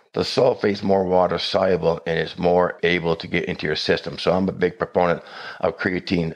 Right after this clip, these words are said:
sulfate and H M B, which is hydroxymethylbutyrate,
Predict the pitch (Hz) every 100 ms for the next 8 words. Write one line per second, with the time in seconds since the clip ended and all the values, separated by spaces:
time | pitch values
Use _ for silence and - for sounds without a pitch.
0 | - - - 104 95 98 - 78 80 -
1 | - - - - - - - _ - 98
2 | 92 90 90 85 - _ - 104 101 101
3 | 92 87 - - _ _ _ - 95 85
4 | - 85 92 87 87 85 - 85 82 80
5 | - 90 92 101 98 95